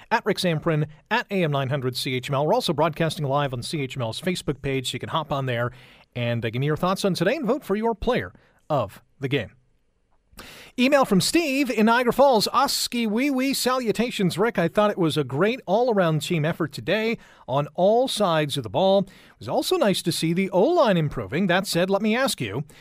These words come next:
with fourteen of thirty-two points coming from defense and special teams, does the offense need to step up just a bit more if we're looking for a Grey Cup? My player of the game is Jamal Morrell in a stellar defensive,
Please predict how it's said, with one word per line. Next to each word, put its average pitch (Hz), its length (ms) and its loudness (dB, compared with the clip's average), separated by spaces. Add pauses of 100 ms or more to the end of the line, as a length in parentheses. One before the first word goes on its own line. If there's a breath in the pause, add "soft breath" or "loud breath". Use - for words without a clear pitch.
(160 loud breath)
with 143 180 -2
fourteen 220 680 0
of - 80 -2
thirty-two 220 560 0
points 180 340 0
coming 165 340 0
from 143 300 -2
defense 185 600 0
and 151 240 -2
special 240 460 -2
teams, 120 440 -4 (340 loud breath)
does 120 140 -8
the 123 80 -6
offense 196 420 0
need 156 220 -2
to 190 100 2
step 185 380 -2
up 151 260 0
just 151 400 -2
a 214 40 0
bit 208 240 -2
more 190 440 4 (220 soft breath)
if - 180 -8
we're 156 120 2
looking 170 320 0
for 151 180 0
a 160 80 0
Grey 170 460 -2
Cup? - 420 -2 (300 soft breath)
My 107 100 -8
player 185 220 2
of 156 60 2
the 151 60 -2
game 156 220 2
is 131 80 -4
Jamal 139 380 4
Morrell 247 500 4
in 160 140 0
a 143 100 0
stellar 185 580 0
defensive, 165 840 -2